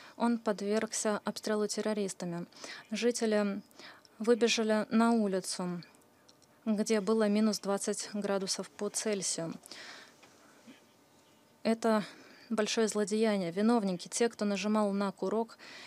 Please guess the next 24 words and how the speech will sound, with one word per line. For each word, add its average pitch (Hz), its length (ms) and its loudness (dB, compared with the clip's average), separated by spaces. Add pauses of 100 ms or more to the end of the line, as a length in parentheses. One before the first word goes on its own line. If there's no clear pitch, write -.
и 226 80 0
те, 226 240 2
кто 208 220 -2
отдавал 190 360 0
приказы, 208 460 -2
должны 214 640 0
быть 208 220 -4
привлечены 196 500 -4
к - 100 -6
ответственности, 175 800 -6 (160)
и 214 80 -4
они 220 180 2
будут 196 300 -4
к - 100 -12
ней 196 140 -4
привлечены. 190 680 -2 (1800)
Необходимо 233 500 0
отметить, 214 560 0
что 208 400 0 (340)
хотя 240 280 0
содержание 214 880 2 (260)
вышеупомянутого 208 800 0
призыва 202 480 2
обсуждалось 190 760 -2